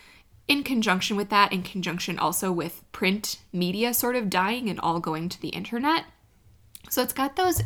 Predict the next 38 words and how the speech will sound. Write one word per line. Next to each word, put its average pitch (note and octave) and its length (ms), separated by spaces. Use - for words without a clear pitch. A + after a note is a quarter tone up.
interesting G3+ 720
social E3 800
commentary E3+ 840
background D#3 580
things E3 320
going D#3+ 300
on. E3 420
Um, G3+ 300
and A3 100
it's A3+ 140
about A3 220
him G#3+ 320
looking G3 280
for A3 120
his G3+ 220
daughter. B3+ 580
There's G3+ 200
this G#3+ 180
connection G#3+ 640
with F#3 240
this - 380
quartet, G#3+ 840
um, F3 260
a F#3+ 80
jazz G#3 380
quartet - 600
that - 100
he - 220
played E3+ 300
with E3+ 240
in F3 140
high C#4+ 240
school, D4 600
and F#3 140
sort F3+ 220
of F3 200
the F3+ 280
book F3+ 200